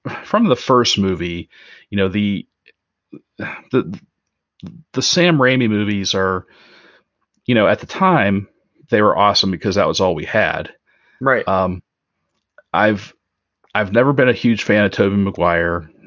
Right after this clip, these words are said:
Speaker 1: I've never been a huge fan of, like, little things like, um, uh, the organic web shooters.
Speaker 2: Right.
Speaker 1: You know, there are just something, like,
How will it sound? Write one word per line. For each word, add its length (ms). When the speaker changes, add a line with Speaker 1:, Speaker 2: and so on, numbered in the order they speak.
Speaker 1:
I've 260
never 200
been 160
a 40
huge 280
fan 220
of, 100
like, 260
little 180
things 420
like, 440
um, 520
uh, 540
the 460
organic 480
web 160
shooters. 720
Speaker 2:
Right. 340
Speaker 1:
You 100
know, 300
there 180
are 60
just 200
something, 520
like, 320